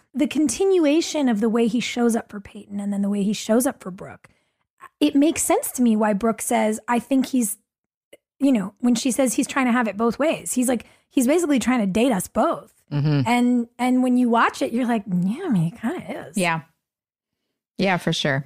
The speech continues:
Speaker 3: He's confused.
Speaker 2: It's probably the most sixteen-year-old thing about Lucas.
Speaker 3: Yeah.
Speaker 2: You know,
Speaker 1: Yeah.
Speaker 2: they, like, wrote, they, he, like, "I love books and I'm a man and I'm the man of the house and I think about
Speaker 1: <laughs>
Speaker 2: things." But, like,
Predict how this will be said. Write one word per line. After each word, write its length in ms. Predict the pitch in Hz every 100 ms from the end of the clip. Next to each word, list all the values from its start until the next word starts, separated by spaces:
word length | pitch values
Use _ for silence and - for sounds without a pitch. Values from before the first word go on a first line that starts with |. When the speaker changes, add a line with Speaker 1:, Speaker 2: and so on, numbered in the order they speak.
| -
Speaker 3:
He's 240 | - 415
confused. 380 | - 392 349 311
Speaker 2:
It's 80 | 233
probably 360 | 269 294 302 320
the 100 | 262
most 260 | 240 220 -
sixteen-year-old 840 | 247 - - 233 208 180 175 160
thing 280 | - 170 156
about 320 | 143 143 127
Lucas. 500 | 127 120 - - - -
Speaker 3:
Yeah. 200 | 180 175
Speaker 2:
You 80 | 196
know, 120 | 220
Speaker 1:
Yeah. 60 |
Speaker 2:
they, 100 | 190
like, 180 | 202 202
wrote, 360 | 190 220 233 196
they, 180 | 202 180
he, 120 | 185 190
like, 160 | 170
"I 80 | 180
love 220 | 180 180 -
books 440 | 165 160 - -
and 100 | 147
I'm 140 | 143
a 60 | 143
man 380 | 147 151 151 143
and 100 | 135
I'm 300 | 135 131 143
the 40 |
man 200 | 143 156
of 60 | 151
the 60 | 143
house 300 | 143 214 165
and 80 |
I 40 | -
think 200 | - 160
about 200 | 156 151
Speaker 1:
<laughs> 20 |
Speaker 2:
things." 160 | 156 - - - - -
But, 100 | 285
like, 180 | 294